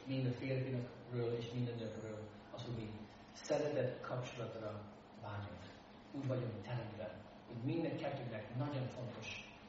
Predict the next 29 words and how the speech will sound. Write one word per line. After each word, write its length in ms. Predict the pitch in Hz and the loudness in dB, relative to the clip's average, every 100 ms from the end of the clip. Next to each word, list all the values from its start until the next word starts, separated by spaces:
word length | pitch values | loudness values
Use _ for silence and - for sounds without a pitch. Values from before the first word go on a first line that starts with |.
| - - - | -14 -14 -10
a 40 | - | -6
szeretett 500 | - 120 104 104 - | 0 0 0 -4 -4
kapcsolat, 500 | 107 - - 104 - | -6 -4 -4 -4 -6
mert 160 | 120 | -6
az 120 | 113 | -2
Isten 280 | 123 127 120 | 0 0 0
képmására 640 | 117 123 120 110 107 113 107 | -2 0 0 -2 -2 -2 -2
vagyunk 280 | 107 110 - | -2 -2 0
teremtve. 460 | 117 107 104 104 - - - | 0 2 0 -2 -4 -10 -8
A 60 | - | 8
harmadik 500 | 190 214 214 208 185 | 12 12 12 8 6
dolog, 520 | 196 190 185 - - - - - - - - | 6 6 6 0 -6 -10 -12 -12 -12 -12 0
Istennek 480 | 233 220 196 - - | 4 6 8 6 6
a 20 | |
terve 440 | 190 180 180 160 | 10 12 12 12
velünk 420 | 160 160 160 160 - - - - - - | 12 12 12 10 4 -4 -8 -12 -10 6
az, 220 | 156 165 | 8 8
hogy 180 | 139 131 | 6 0
formálja 960 | - - 247 254 - 165 135 131 123 | -2 4 12 12 12 10 6 6 6
a 160 | - - | 4 0
férfiakat 840 | - - 160 185 185 180 180 165 | -4 4 6 8 6 6 6 6
és 160 | 160 143 127 | 4 4 4
a 40 | |
nőket, 560 | 135 135 135 131 - - | 6 6 6 4 2 -4
hogy 180 | 139 127 | 0 6
jobban 380 | 160 - - | 8 10 8
hasonlítsanak 840 | - 175 175 135 127 123 120 120 117 - - - - - | 6 4 4 4 2 2 0 -2 -4 -10 -12 -14 -14 -4
Jézus 360 | 135 139 127 - | 0 4 4 2
Krisztusra. 500 | - - - - | -2 -6 -4 -4